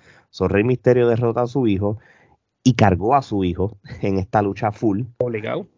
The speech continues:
Speaker 1: Obligado, pero no significa que la mezcla de la historia con todo el package,
Speaker 2: El paquete
Speaker 1: pues,
Speaker 2: fue bueno.
Speaker 1: el paquete fue bueno. Este, yo le doy tres quenepas y media. Este,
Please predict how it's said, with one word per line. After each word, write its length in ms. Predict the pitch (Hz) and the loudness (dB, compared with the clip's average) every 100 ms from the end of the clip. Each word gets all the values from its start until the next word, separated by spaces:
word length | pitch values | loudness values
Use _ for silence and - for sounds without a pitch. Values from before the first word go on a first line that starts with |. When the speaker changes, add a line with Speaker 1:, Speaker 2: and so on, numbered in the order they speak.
| _ | _
Speaker 1:
Obligado, 540 | 107 104 107 101 98 104 | 0 4 4 4 2 2
pero 300 | 127 135 123 123 | 6 6 6 4
no 300 | 107 107 104 | 2 2 2
significa 560 | 123 127 123 139 120 | 0 -2 -2 -4 -4
que 240 | 107 98 92 | -4 -4 -4
la 260 | 98 95 90 | -4 -4 -4
mezcla 480 | 101 113 - 120 107 | -6 -10 -6 -4 -2
de 100 | 101 | -2
la 40 | |
historia 720 | 95 95 _ 117 117 113 110 104 | -6 -10 _ 4 4 4 2 -2
con 240 | 98 95 | -6 -6
todo 280 | - 104 123 | -4 0 -2
el 80 | 123 | -2
package, 500 | 180 190 117 113 - - | -6 -6 -6 -8 -12 -4
Speaker 2:
El 120 | 180 | -4
paquete 200 | 190 185 151 | 0 0 0
Speaker 1:
pues, 60 | - | 0
Speaker 2:
fue 120 | 160 | 0
bueno. 360 | 123 175 208 - _ _ - | -2 -10 -12 -18 _ _ -8
Speaker 1:
el 80 | 110 | 2
paquete 380 | 107 107 113 | 4 4 2
fue 120 | 123 143 | 4 4
bueno. 380 | 156 196 160 123 | 4 4 2 0
Este, 800 | - 110 - 113 104 101 98 98 | -4 -6 -2 2 2 4 2 2
yo 520 | 95 110 143 160 151 131 | 2 4 4 4 4 2
le 180 | 117 110 | 4 4
doy 200 | 110 120 | 6 4
tres 220 | - 123 | 2 -4
quenepas 400 | 127 127 127 120 | 0 0 0 0
y 100 | 131 | 0
media. 400 | 104 87 82 80 117 - | 0 0 -2 -4 -8 -10
Este, 720 | 92 - - 92 90 90 | -10 -8 -2 2 2 2